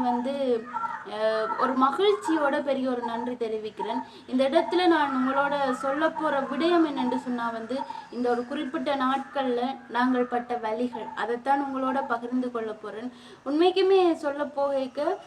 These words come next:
எங்களுக்கு பெரிய ஒரு, எங்களோட வாழ்க்கையில வந்து பெரிய ஒரு பக்கபலமா இருந்தது என்று சொன்னா எங்களோட அப்பா அம்மாவை தான் சொல்லுவோம். அவைகள் வந்து இந்த நேரம் எங்களுக்காக தங்களோட வாழ்க்கையை தியாகம் பண்ணி எங்களுக்காக வாழாட்டி கண்டிப்பா நாங்கள் மூன்று பேரும்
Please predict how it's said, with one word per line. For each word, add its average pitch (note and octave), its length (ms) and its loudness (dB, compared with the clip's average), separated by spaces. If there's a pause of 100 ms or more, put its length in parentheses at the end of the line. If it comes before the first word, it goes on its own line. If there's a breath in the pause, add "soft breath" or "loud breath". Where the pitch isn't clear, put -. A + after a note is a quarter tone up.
(180 loud breath)
எங்களுக்கு C#4+ 500 0
பெரிய E4 380 2
ஒரு, E4+ 200 4
எங்களோட B3+ 340 2
வாழ்க்கையில C#4 520 2
வந்து C4 260 0
பெரிய C#4 300 -2
ஒரு C#4 260 -2
பக்கபலமா B3+ 680 -2
இருந்தது A#3+ 440 -4
என்று A#3 160 -10
சொன்னா A#3+ 360 -6
எங்களோட A#3+ 200 -4
அப்பா A#3 360 -2
அம்மாவை A3+ 400 -6
தான் G#3+ 180 -12
சொல்லுவோம். G3+ 360 -16 (320 loud breath)
அவைகள் C#4+ 360 2
வந்து E4 340 6 (340 loud breath)
இந்த C#4 240 -2
நேரம் D#4 500 4
எங்களுக்காக D4 680 0
தங்களோட B3+ 440 2
வாழ்க்கையை C4+ 560 0
தியாகம் B3+ 480 2
பண்ணி C4 380 -2
எங்களுக்காக C4 680 -2
வாழாட்டி A#3+ 600 -2
கண்டிப்பா B3+ 460 2
நாங்கள் B3 320 -2
மூன்று B3+ 300 -2
பேரும் B3+ 340 -2